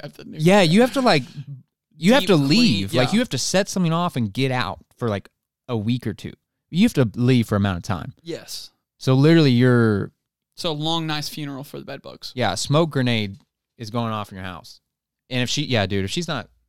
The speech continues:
Speaker 2: ready to move on, I mean, sometimes you just have to cut a man loose.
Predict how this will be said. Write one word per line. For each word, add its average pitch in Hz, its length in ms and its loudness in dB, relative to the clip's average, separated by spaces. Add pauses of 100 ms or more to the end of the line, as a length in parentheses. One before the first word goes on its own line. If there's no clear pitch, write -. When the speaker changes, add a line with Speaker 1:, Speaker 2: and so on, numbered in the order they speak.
(280)
Speaker 2:
ready 110 160 -4
to 98 80 -8
move 95 180 -10
on, 113 300 -10 (280)
I 151 80 -4
mean, 175 120 0
sometimes 247 560 -2
you 202 40 -4
just 208 120 0
have 202 140 -2
to - 60 -10
cut 175 140 -2
a 170 60 -2
man 135 200 2
loose. 113 280 -2